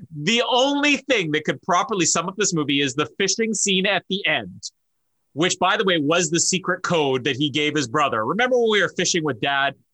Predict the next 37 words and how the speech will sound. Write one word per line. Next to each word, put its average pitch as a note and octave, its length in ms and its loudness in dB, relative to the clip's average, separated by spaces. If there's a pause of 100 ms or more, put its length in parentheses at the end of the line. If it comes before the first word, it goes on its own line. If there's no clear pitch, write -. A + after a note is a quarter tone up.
So F#3+ 240 0
they're G3 240 2
all F#3 240 2
fishing F#3+ 240 0
at F#3 60 -2
the D#3 140 0
end. C#3 240 0 (1000)
Two C4+ 200 2
brothers F#3+ 560 2
and G3 260 0
the A3 60 2
daughter C#3 560 4
that D3 220 0
he E3+ 100 -2
was C#3+ 180 0
willing F#3+ 280 2
to G3 120 0
sacrifice C#3+ 720 0
so C3 80 -4
that A#2 160 -2
he E3+ 140 0
could D#3 180 -2
be E3+ 140 2
the D#3+ 100 0
hero, C3+ 340 0
which, G3 220 0
by G3+ 140 0
the A#3 60 0
way, F3 120 -2 (380)
that G#3 180 0
moment C#4+ 260 0
in B3 80 2
Galaxy D3+ 400 0
Quest B3+ 420 0 (260)
where E3 120 0
Tim F#3 260 0
Allen G3 500 0